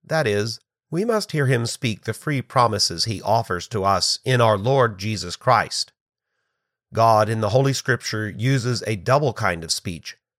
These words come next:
by which I do not mean that he contradicts himself, or that he is contrary to himself, or that one of his sayings is repugnant to any other. For God always remains the same and, as I have said before,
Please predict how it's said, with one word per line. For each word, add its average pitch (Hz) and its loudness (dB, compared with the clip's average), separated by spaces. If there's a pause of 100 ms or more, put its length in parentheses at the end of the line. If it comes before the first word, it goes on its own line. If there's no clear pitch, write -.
by 104 0
which 127 0
I 95 2
do 110 -2
not 98 -2
mean 101 -4
that 82 -10
he 92 -10
contradicts 104 -4
himself, 85 -8
or 151 4
that 143 2
he 127 -2
is 135 0
contrary 147 0
to 95 -6
himself, 95 -6 (380)
or 135 6
that 147 0
one 117 4
of 107 -2
his 110 -2
sayings 98 -2
is 101 -4
repugnant 101 0
to 98 -6
any 101 0
other. 139 0 (480)
For 180 -4
God 185 4
always 135 4
remains 107 0
the 110 -6
same 101 0
and, 98 -2
as 110 0
I 92 2
have 85 -6
said 120 -4
before, 147 -4